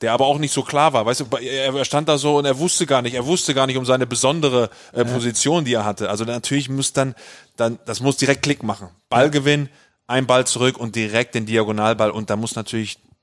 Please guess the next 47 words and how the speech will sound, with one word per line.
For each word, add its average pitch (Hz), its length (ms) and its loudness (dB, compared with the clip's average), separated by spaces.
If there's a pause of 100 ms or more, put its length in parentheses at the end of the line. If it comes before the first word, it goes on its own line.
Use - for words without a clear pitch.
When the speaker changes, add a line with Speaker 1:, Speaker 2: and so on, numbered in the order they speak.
(180)
Speaker 1:
der 113 120 2
bereit 120 320 2
sein. 90 260 -4 (360)
De 101 60 -6
Jong 107 320 -4
war, 107 360 2 (260)
ihm 113 160 -8
war 110 160 4
nicht 113 180 -4
klar, 117 360 4 (280)
oh, 104 140 0
wir 104 80 -2
haben 107 80 0
jetzt 104 120 -4
erstmal 104 200 -4
den 98 160 -6
Ball, 107 320 4
oh, 101 240 -2
wir 98 60 -6 (340)
Speaker 2:
Mhm. 120 220 -4
Speaker 1:
machen 110 100 -2
jetzt 101 80 -4
erstmal 101 240 -4
ruhig. 104 320 0 (400)
Also 107 220 2
das 110 140 0
muss 131 240 2
natürlich 131 380 2
schon 123 220 2
dann 113 320 0
eingespielt 123 640 0
sein 117 220 2
und 107 80 -2
im 107 100 -2
Spiel 123 480 0 (600)
unter 110 340 -4
richtigem 113 480 -2
Gegnerdruck, 123 800 2 (640)
ähm, 110 460 2
ist 113 140 -4
es 110 80 -2
dann 113 120 2
nochmal 110 220 0
eine 101 100 2
andere 113 200 -2
Herausforderung. 95 500 -4
Aber 101 300 2